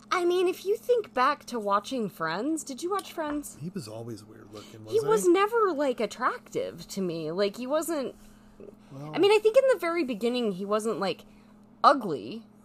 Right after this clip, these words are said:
Speaker 1: but I feel like as he
Speaker 2: He got older, he got heavier, and
Speaker 1: Well, no, I think, yeah, that too, but
Speaker 2: Mm-hmm.
Speaker 1: I mean,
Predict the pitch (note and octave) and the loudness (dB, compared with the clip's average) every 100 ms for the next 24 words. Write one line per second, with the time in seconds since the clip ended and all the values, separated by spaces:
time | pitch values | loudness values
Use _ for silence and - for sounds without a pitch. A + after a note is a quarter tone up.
0 | - - - - - - G3+ C4 C#4+ C#4+ | -20 -20 -20 -20 -20 -18 4 8 8 4
1 | - - D4+ F4+ E4+ D4+ C4+ B3 G#3+ - | -2 -8 -4 -4 -2 0 0 0 -4 -10
2 | - - A#3 A#3 A#3 G#3+ - - B3 A#3 | -20 0 4 4 2 -2 -6 -8 -10 -8
3 | A3+ A3 G#3 G#3 - B2+ D3+ D3+ D#3+ D#3 | -8 -6 -6 -4 -4 -2 -2 -2 0 -2
4 | C3+ C#3+ C#3 C#3 D#3 D#3 D#3+ D#3 D#3 D3+ | -2 -4 -6 -6 -6 -4 -2 0 2 2
5 | D3+ C#3 C3+ C3+ C3 B2+ C4+ C4 A#3+ D#4+ | 0 -6 -6 -6 -8 -4 -2 -2 -2 -2
6 | C#4 - D#4+ B3+ - A#3 D4+ C#4 C4 - | -2 -4 -8 -8 -10 -4 -2 0 -2 -2
7 | - F#4 C#4+ G#3+ G3 D3+ F#3 A2 G#2 - | -8 -4 0 -2 2 0 0 -4 -16 -20
8 | - - - - - - - - A#3+ B3+ | -20 -20 -20 -20 -20 -20 -20 -6 -2 0
9 | B3 A#3+ | -2 -4